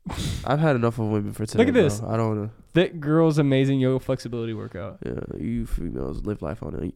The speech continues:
Speaker 1: easy mode, bro.
Speaker 2: I
Speaker 1: That's
Speaker 2: scrolled on a
Speaker 1: crazy.
Speaker 2: TikTok a couple years ago when I first downloaded it.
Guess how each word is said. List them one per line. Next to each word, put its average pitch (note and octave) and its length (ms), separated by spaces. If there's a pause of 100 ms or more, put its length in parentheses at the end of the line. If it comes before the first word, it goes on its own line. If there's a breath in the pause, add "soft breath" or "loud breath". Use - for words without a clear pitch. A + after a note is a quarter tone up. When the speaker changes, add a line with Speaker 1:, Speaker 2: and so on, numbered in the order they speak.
Speaker 1:
easy G#2 260
mode, F2 300
bro. F2+ 240 (100)
Speaker 2:
I B2+ 80
Speaker 1:
That's C3 100
Speaker 2:
scrolled D#3+ 220
on F3+ 100
a D#3 60
Speaker 1:
crazy. D3 160
Speaker 2:
TikTok B2 300
a - 20
couple A2 260
years G2+ 220
ago C#2 260 (360)
when A#2 120
I G#2+ 60
first - 280
downloaded G2+ 440
it. - 100